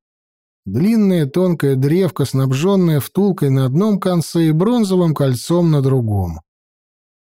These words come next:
На втулку был насажен узкий и тяжелый треугольный наконечник.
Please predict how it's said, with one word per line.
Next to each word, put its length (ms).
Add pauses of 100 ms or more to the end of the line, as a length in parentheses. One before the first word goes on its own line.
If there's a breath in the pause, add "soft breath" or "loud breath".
(100)
На 220
втулку 460
был 240
насажен 640
узкий 420
и 40
тяжелый 580
треугольный 720
наконечник. 1000